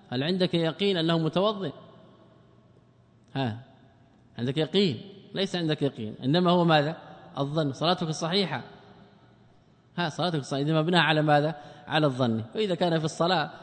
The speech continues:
فما دونها أهون. إذن الظن إذا ظننت حينئذ نختلف، إذا وقع الظن أنه لم يقم به أحد هل يسقط؟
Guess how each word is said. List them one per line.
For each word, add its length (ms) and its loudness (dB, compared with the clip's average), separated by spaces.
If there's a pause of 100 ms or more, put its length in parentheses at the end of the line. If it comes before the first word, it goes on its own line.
(300)
فما 240 0
دونها 600 -4 (580)
أهون. 360 -2
إذن 500 2 (220)
الظن 540 4
إذا 460 4
ظننت 560 4
حينئذ 420 2
نختلف، 460 -2 (140)
إذا 220 4
وقع 400 2
الظن 400 2
أنه 360 4
لم 260 4
يقم 360 2
به 340 2
أحد 420 -6 (500)
هل 180 0
يسقط؟ 420 0